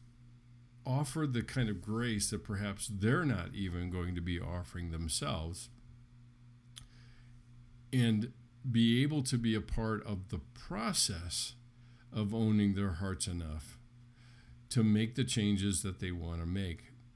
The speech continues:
Ultimately, what I've just described is the, the process of counseling. And I, I don't mean counseling in the clinical therapeutic sense. I'm talking about, um,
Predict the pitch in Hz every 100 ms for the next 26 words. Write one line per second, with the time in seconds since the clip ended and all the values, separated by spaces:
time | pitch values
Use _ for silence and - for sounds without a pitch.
0 | - - 151 202 202 135 107 92 98 101
1 | 110 107 92 - 143 127 113 - - 82
2 | 80 87 87 - - 123 123 - - -
3 | - - - - 110 104 101 92 - -
4 | - - - - 156 170 147 104 98 92
5 | - 196 247 - 73 85 85 - - -
6 | - - - 123 135 - - 160 135 107
7 | - 135 135 131 101 98 92 90 80 -
8 | - 127 113 104 95 - 107 104 98 -
9 | 110 101 101 - 98 85 - - 107 98
10 | - 156 135 104 98 92 87 - - -
11 | - - - - - - 101 92 87 92